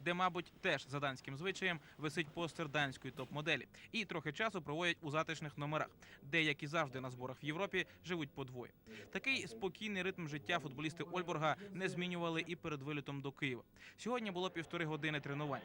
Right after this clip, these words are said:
Легшою була програма занять у тих, хто минулого тижня брав участь у товариських матчах. Гравці молодіжної збірної Данії, голкіпер Нільсен, польові гравці Белум, Пріске, футболісти національних команд Норвегії Страндлі,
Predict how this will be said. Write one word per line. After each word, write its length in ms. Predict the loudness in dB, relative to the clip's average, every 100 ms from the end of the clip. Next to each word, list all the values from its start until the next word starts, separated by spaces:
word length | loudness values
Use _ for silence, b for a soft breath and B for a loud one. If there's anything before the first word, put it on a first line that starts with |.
| -6
Легшою 400 | 0 0 2 -2
була 160 | 0 0
програма 380 | 2 2 2 0
занять 300 | 0 0 0
у 100 | -4
тих, 240 | -2 -2 -2
хто 140 | -6
минулого 360 | -6 -4 -4 -2
тижня 340 | -2 -2 -2
брав 200 | 0 0
участь 280 | -2 -4 -4 B -10
у 80 | -6
товариських 520 | -2 0 0 -2 -4
матчах. 340 | 0 0 0 -12 B B -2
Гравці 280 | 0 0 -2
молодіжної 480 | -2 0 0 -2 -2
збірної 340 | -4 -2 -2
Данії, 360 | 2 2 0 -4
голкіпер 520 | -4 -6 -6 -4 -6 B -4
Нільсен, 440 | -4 -4 -6 -6
польові 300 | -6 -6 -4
гравці 380 | -6 -8 -8 -8 -6
Белум, 360 | -4 -4 -6 -4
Пріске, 420 | -4 -2 0 -2 B B -10
футболісти 380 | -6 -6 -4 -6
національних 540 | -6 -4 -4 -4 -6
команд 400 | -8 -4 -4 -4 -10 -4
Норвегії 460 | -2 0 -2 -6
Страндлі, 540 | -6 0 2 2 0